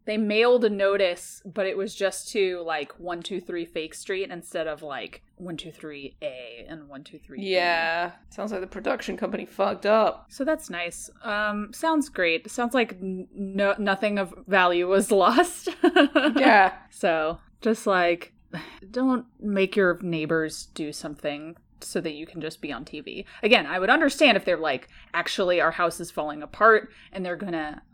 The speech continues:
Speaker 1: be renovating it and, you know, so we really need this to, like, work." And in that case, I would, like, make sure to go in person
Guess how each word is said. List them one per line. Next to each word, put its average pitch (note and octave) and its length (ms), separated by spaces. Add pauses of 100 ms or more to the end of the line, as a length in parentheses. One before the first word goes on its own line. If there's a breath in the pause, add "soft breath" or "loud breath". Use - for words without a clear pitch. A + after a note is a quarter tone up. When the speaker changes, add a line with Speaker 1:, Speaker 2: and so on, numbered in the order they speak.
(100)
Speaker 1:
be E3 160
renovating F3+ 580
it D3 280
and, C#3+ 580 (300)
you D#3+ 160
know, - 320 (220 soft breath)
so - 180
we E3+ 140
really D#3+ 320
need D3+ 220
this D3 320
to, - 180
like, C3 260
work." F3 460
And G3+ 120
in G3+ 60
that G#3 180
case, G3+ 240
I G3+ 120
would, F#3 160
like, E3+ 260
make F3+ 380
sure D#3+ 580 (220 soft breath)
to A3+ 120
go F3 400
in F#3 220
person F3 720